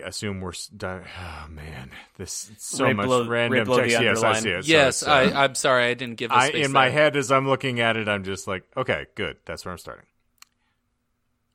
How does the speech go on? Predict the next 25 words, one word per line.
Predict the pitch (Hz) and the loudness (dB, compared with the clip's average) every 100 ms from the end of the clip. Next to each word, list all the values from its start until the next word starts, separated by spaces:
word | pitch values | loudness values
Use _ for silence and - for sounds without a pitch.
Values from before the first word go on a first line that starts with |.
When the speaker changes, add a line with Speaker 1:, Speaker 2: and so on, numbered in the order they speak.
| _ _ _ _ _ _ _ | _ _ _ _ _ _ _
Speaker 1:
Chapter | - 65 - - | -12 -12 -12 -16
twelve. | - - - - _ _ _ _ _ _ _ _ _ _ _ _ _ - | -14 -14 -16 -18 _ _ _ _ _ _ _ _ _ _ _ _ _ 2
I | 147 | 2
was | 139 131 | 2 -2
about | 147 208 202 | -2 -2 -4
to | 120 | -12
slit | - - 156 - | -12 -10 -12 -12
my | 98 101 | -14 -12
wrists | 95 120 - - | -10 -12 -12 -14
again | 82 101 107 65 62 | -12 -6 -6 -8 -14
with | 73 - | -20 -14
the | - | -8
silver | - 117 90 76 | -6 -6 -8 -10
knife | 76 90 87 _ | -8 -8 -8 _
that | 92 - | -14 -14
Drago | 85 85 120 123 90 76 71 71 _ _ _ | -14 -6 -4 -4 -6 -8 -10 -14 _ _ _
had | - 117 92 | -4 -4 -2
given | 90 120 101 85 | -4 -2 -4 -8
me, | 73 69 - _ - | -10 -12 -14 _ -16
in | 151 | -4
case | 185 151 | -4 -2
anything | 107 82 - 76 | -4 -6 -12 -16
happened | 90 92 - 71 - - | -14 -14 -14 -18 -20 -20
to | - 64 | -18 -18
him. | 60 62 | -20 -20